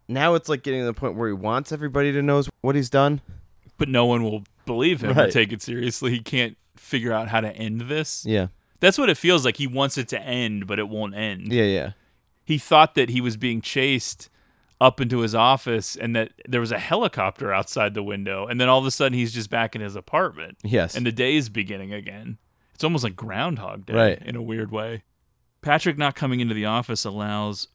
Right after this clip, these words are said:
Speaker 2: for the one scene in the entire film that doesn't feature him at all, when Gene snoops around his office
Speaker 1: <laughs>
Speaker 2: and finds a shit ton of detailed drawings of murder and mutilation in his journal
Speaker 1: This is
Speaker 2: and
Speaker 1: the work
Speaker 2: day
Speaker 1: day.
Speaker 2: planner.
Speaker 1: Yeah.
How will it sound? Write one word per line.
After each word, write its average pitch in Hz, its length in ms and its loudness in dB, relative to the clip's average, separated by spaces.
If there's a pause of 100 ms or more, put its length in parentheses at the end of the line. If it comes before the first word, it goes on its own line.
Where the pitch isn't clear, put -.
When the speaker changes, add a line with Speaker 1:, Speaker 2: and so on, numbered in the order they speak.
Speaker 2:
for 98 520 -6
the 101 200 -8
one 127 320 -2
scene 131 400 -2
in 113 120 0
the 104 100 0
entire 104 500 -4
film 123 440 -2
that 98 160 -6
doesn't 107 320 -4
feature 101 360 -8
him 104 180 -6
at 80 100 -6
all, 87 500 -4 (380)
when 95 260 -6
Gene 113 380 -2
snoops 117 440 -4
around 107 220 -4
his 98 240 -8
office 110 680 -4
Speaker 1:
<laughs> - 40 -12
Speaker 2:
and 107 140 -6
finds 110 320 -2
a 190 40 -6
shit - 420 -6
ton 117 280 -4
of 95 180 -8
detailed 107 460 -4
drawings 98 480 -4
of 87 100 -8
murder 98 460 -4
and 90 160 -4
mutilation 95 720 -6
in 92 180 -10
his 87 240 -12
journal 95 640 -6
Speaker 1:
This 123 180 -2
is 113 80 -6
Speaker 2:
and 98 80 -4
Speaker 1:
the 110 60 4
work 104 180 4
Speaker 2:
day 104 60 2
Speaker 1:
day. 104 120 2
Speaker 2:
planner. 95 400 0 (100)
Speaker 1:
Yeah. 147 180 2